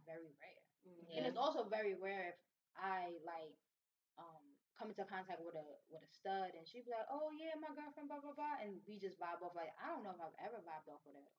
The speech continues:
Speaker 1: with another, um, stud like that.
Speaker 2: Mm-hmm.
Speaker 1: That I did not know.
Speaker 3: Mm-mm.
Speaker 1: Maybe, like, at a bar, like, just drunk, and we just, like, I'm just, like, clowning, and I'm making, like, somebody laugh 'cause I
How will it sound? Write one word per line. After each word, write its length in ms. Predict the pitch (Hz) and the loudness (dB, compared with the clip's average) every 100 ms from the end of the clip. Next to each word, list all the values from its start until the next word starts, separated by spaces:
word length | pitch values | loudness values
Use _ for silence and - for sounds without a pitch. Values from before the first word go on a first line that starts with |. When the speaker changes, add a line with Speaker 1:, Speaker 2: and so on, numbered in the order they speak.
| 147 | -20
Speaker 1:
with 120 | 156 143 | -20 -20
another, 280 | 151 143 143 _ _ _ | -20 -20 -20 _ _ _
um, 120 | - - _ _ _ _ _ | -20 -20 _ _ _ _ _
stud 160 | 277 | -20
like 160 | - _ _ | -20 _ _
that. 160 | _ _ _ _ _ _ | _ _ _ _ _ _
Speaker 2:
Mm-hmm. 220 | 185 180 185 _ _ _ | -16 -16 -18 _ _ _
Speaker 1:
That 200 | 156 151 - _ _ _ _ _ _ _ _ _ _ _ - | -8 -8 -12 _ _ _ _ _ _ _ _ _ _ _ 0
I 80 | 196 | 0
did 160 | 196 | 0
not 160 | 180 123 | -4 -6
know. 120 | - - - _ _ _ _ _ _ _ _ _ _ _ _ _ _ 175 | -12 -18 -20 _ _ _ _ _ _ _ _ _ _ _ _ _ _ -20
Speaker 3:
Mm-mm. 240 | 165 165 _ - | -18 -20 _ -4
Speaker 1:
Maybe, 280 | 220 247 311 | 4 4 8
like, 200 | 302 247 208 | 10 10 10
at 120 | 214 | 6
a 80 | 196 - | 6 -2
bar, 520 | 190 175 202 240 277 311 311 | 2 6 8 8 6 2 -4
like, 280 | 185 170 151 - _ 170 | -6 -4 -6 -12 _ -10
just 240 | 185 170 | -8 -8
drunk, 400 | 165 185 196 202 | -4 0 0 -2
and 80 | 175 190 | -6 -4
we 80 | 190 | -4
just, 160 | 170 | -4
like, 240 | 170 147 143 - _ 165 | -4 -4 -6 -16 _ -8
I'm 160 | 196 175 | -8 -8
just, 160 | 160 | -10
like, 160 | 151 - - | -12 -14 -6
clowning, 400 | 202 196 196 190 | 0 0 0 -4
and 120 | 165 | -8
I'm 120 | 160 | -6
making, 260 | 170 170 165 | -6 -6 -10
like, 120 | 156 - _ | -12 -14 _
somebody 400 | 175 151 147 147 | -10 -10 -10 -10
laugh 320 | 147 160 165 | -6 -6 -6
'cause 160 | 160 | -10
I 120 | - | -14